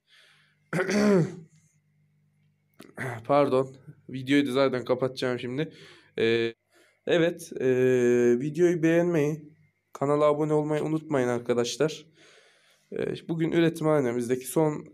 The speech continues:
e, değişiklikleri gösterdik. Üretimhanemizi topladık, ettik. Ee, <coughs> videonun sonuna doğru çok öksürük tuttu valla. Şu şişeyi de çıkaracağım, deli etti beni orada.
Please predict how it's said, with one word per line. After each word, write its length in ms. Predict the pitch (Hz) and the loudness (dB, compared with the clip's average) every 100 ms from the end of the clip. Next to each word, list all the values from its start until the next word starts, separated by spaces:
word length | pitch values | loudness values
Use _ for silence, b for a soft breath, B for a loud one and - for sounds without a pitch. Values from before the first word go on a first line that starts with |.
| - | -2
e, 60 | 123 123 127 | 0 0 2
değişiklikleri 1120 | 151 147 147 - 143 - 135 131 135 135 - | 2 2 0 -6 -8 0 2 2 0 -2 -6
gösterdik. 680 | 135 143 143 131 110 107 127 | 0 0 2 0 0 0 0
Üretimhanemizi 800 | 139 131 135 131 123 117 117 110 | 0 0 0 2 2 -2 -4 -2
topladık, 500 | 143 - 120 110 - | -4 0 -2 0 2
ettik. 560 | 143 139 147 147 - b b b b b b - | 0 0 -4 -4 -14 b b b b b b -10
Ee, 520 | - 120 117 113 110 107 - - - 622 587 - 698 508 - - 202 202 180 131 - - _ _ _ _ _ _ _ - B B B B _ | -4 -2 0 0 -2 -4 -10 -6 -2 0 -2 -2 -4 -2 -4 -4 0 4 4 2 -8 -20 _ _ _ _ _ _ _ -20 B B B B _
<coughs> 0 | |
videonun 400 | 113 113 123 139 | -10 -6 0 0
sonuna 380 | 135 139 131 135 | 2 0 0 2
doğru 160 | 131 120 | 0 0
çok 280 | 143 135 131 | 0 0 -2
öksürük 340 | - 127 - | -4 -8 -8
tuttu 280 | - - 117 | -18 -6 0
valla. 420 | 117 113 113 120 B B B B B | 0 2 0 -2 B B B B B
Şu 140 | - | -8
şişeyi 380 | 143 143 151 151 | -6 -2 2 4
de 140 | 147 | 2
çıkaracağım, 520 | 143 - 139 143 147 127 | 0 0 2 4 2 2
deli 160 | 127 | 2
etti 260 | 139 143 135 | 0 0 0
beni 160 | 127 | 0
orada. 320 | 123 120 117 | 0 0 0